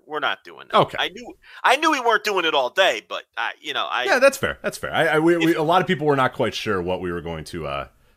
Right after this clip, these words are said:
Speaker 1: Yeah.
Speaker 2: uh, uh, do here, but, uh,
Speaker 1: Well, I was okay if, I, I was, I was okay with people thinking we were gonna do it.
Speaker 2: Sure,
Speaker 1: That might
Speaker 2: sure.
Speaker 1: draw a buy or two, you know? So, yeah, I wasn't gonna, like,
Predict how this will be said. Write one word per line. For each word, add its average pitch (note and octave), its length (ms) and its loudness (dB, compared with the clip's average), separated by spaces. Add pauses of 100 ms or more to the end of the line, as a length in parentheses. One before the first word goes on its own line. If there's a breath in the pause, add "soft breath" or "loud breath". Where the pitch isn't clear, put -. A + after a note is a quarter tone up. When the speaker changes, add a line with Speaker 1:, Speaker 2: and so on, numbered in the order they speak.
Speaker 1:
Yeah. E2+ 120 -16 (160)
Speaker 2:
uh, C2+ 200 -8 (160)
uh, C#2+ 100 -8
do C2+ 220 -12
here, B1+ 180 -12
but, - 300 -14
uh, C#2 160 -10 (100)
Speaker 1:
Well, D#4 340 8
I C#4 200 4
was B3 100 -6
okay B3 400 0
if, - 180 -8
I, C3 80 -6 (220)
I D#3+ 60 0
was, A#3+ 320 -2
I G3 100 4
was G3+ 140 -4
okay A3 280 -4
with A3 140 -8
people - 260 -18 (120)
thinking D#3+ 360 -8
we G#2 120 -14
were F#2+ 100 -16
gonna F2+ 240 -18
do F2 100 -14
it. F2 100 -14 (180 soft breath)
Speaker 2:
Sure, - 160 4
Speaker 1:
That E3+ 100 0
might E3+ 180 -2
Speaker 2:
sure. - 140 -2
Speaker 1:
draw D#3 160 4
a - 40 -2
buy D#3+ 260 6
or A2+ 100 -6
two, D#2+ 320 -10
you F2 80 -14
know? F#2+ 200 -10
So, G2 440 -8
yeah, A#2+ 120 -6
I - 20 -8
wasn't A#2+ 280 -8
gonna, A2 200 -8
like, F2+ 240 -6